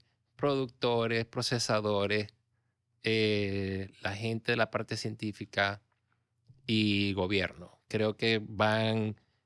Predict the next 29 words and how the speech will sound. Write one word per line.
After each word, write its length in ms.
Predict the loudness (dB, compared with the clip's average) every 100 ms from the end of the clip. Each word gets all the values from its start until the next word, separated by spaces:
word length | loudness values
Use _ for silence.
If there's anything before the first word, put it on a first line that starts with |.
| _ -6
en 120 | -4
diferente 460 | -2 -2 -2 0 2
dirección 680 | 2 0 0 2 2 0 -2
o 140 | -4 -4
tienen 280 | -4 -4
diferentes 540 | -6 -6 -6 -6 -6 -6
intereses 580 | -2 2 2 2 -2 -2
o 120 | 0
no 80 | 0
están 240 | 2 2 4
manejando 500 | 4 2 2 2 0
el 80 | -2
mismo 280 | 0 2
lenguaje. 640 | 2 2 4 4 2 -6 -16 _ _ _
Una 240 | 0 6 8
de 100 | 8
las 160 | 6
cosas 480 | 2 0 0 0 0
y 180 | 0 0
lo 140 | 2
más 160 | 2 0
importante 560 | 0 -2 -2 -4 -2 -6
es 100 | -10 -20 -20 _ -8
establecer 760 | -6 0 0 0 -2 0 0
la 100 | 0
interacción 920 | 0 2 0 0 -2 0 0 -2 -4 -6 _ _ _ _ _ _ -2
productor, 1080 | 2 2 0 -6 _ 0 2 4 2 0 -8 -6
industria 920 | -2 0 0 0 -2 -6 -2 -2 -4 _
y 500 | -6 -2 -2 -2 -6